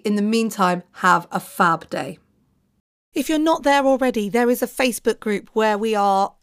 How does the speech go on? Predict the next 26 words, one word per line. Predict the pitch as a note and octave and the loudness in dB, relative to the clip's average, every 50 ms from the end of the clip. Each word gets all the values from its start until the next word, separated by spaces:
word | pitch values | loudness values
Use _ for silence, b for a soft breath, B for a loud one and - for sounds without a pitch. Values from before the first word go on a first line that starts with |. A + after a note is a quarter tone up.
| - | -8
oozing | D#4+ E4+ F4 F4 F4 D4+ A3+ B3 A3+ G#3+ G#3 G#3+ | -4 -2 0 0 0 0 0 0 0 0 -2 -4
positivity | - G#3 A3+ G3+ G#3 G#3 - - A3 G3 G3+ - - G3 E3+ E3 E3 - | -4 -4 -4 -4 -4 -4 -2 -2 -2 -2 -4 -4 -4 -4 -4 -4 -6 -4
all | - G3+ G3+ G3 G3 F#3+ G3 G3 | -2 0 2 2 2 2 0 0
of | - F#3+ F3+ E3 | -2 -2 -4 -4
the | F3+ E3+ | -6 -6
time. | - - F3+ F3 E3 D3+ D3 D3+ D3+ D#3 B B B B B B B B B | -4 -4 -2 -2 -2 -4 -6 -8 -10 -12 B B B B B B B B B
The | - | -6
Facebook | G3 - C#4 D4+ C#4 - - C#4 - | -2 0 0 0 0 -2 -4 -2 2
group, | B3+ A#3+ A3+ - - | 2 2 2 0 -2
which | A#3+ - - - | -8 -8 -4 -2
you | B3+ | 0
would | A#3+ B3 F#3+ | 0 0 0
be | - B3 A#3 | -2 -2 -2
very | G#3+ G3+ F#3+ G3 D4 C#4+ C#4 C4+ B3 | -4 -6 -4 -2 0 0 2 2 2
welcome | A3+ A3 G#3 - A3+ G#3 | 2 2 2 0 -2 -6
to | F#3+ - | -6 -6
come | - G3+ F#3+ | -6 -6 -4
and | F3+ F3+ | -4 -2
join, | E3+ F3+ F3 E3+ E3 E3 E3+ - - - | -2 0 0 0 0 -2 -4 -6 -6 -4
is | F#3+ G3 - | -4 -4 -4
called | - - - G#3+ F#3+ F#3 F#3 F#3 F3+ - - | -6 -4 -2 0 2 2 2 0 -2 -2 -2
Everyday | A#3 B3 A#3 B3+ A3 A3 G3+ | -2 0 2 2 0 0 0
Positivity | F#3 - F#3 E3+ E3+ E3 - - E3+ E3 D#3+ - - E3+ E3+ F3 | -2 -4 -6 -6 -8 -8 -8 -6 -6 -6 -6 -6 -8 -6 -6 -6
with | - F3 F3+ E3 - | -6 -4 -4 -6 -6
Kate | - - E3+ E3 - - | -6 -8 -8 -8 -8 -8
Cocker. | - - D#3+ E3 - E3 E3 D#3 | -10 -10 -10 -8 -8 -10 -10 -10